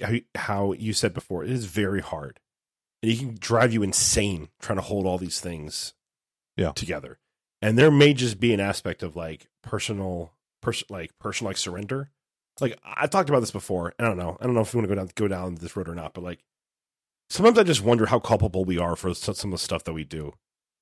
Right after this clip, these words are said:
Speaker 2: Hmm.
Speaker 1: When, when, like, like, our entire, our frame of reference disregards being.
Speaker 2: Yeah.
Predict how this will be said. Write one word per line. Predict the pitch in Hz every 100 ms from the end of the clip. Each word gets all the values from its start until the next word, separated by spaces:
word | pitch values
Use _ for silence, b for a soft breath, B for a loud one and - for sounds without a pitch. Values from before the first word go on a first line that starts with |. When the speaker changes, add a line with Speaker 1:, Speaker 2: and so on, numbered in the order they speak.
| _ _
Speaker 2:
Hmm. | - 98 82 _
Speaker 1:
When, | 123 123 131
when, | 139
like, | 135 127 - _ -
like, | 135 110 95
our | 101 156
entire, | 147 127 117 170 180 151 135 - _ _ _ _ _ _ _ _ _
our | 131 135 -
frame | - - - 190 214 240
of | 139 101 117
reference | 170 - 127 101 -
disregards | - - 147 - 143 123 117 131 113 95
being. | - 120 101 67 - _ _ _ _ _ _ 104
Speaker 2:
Yeah. | 87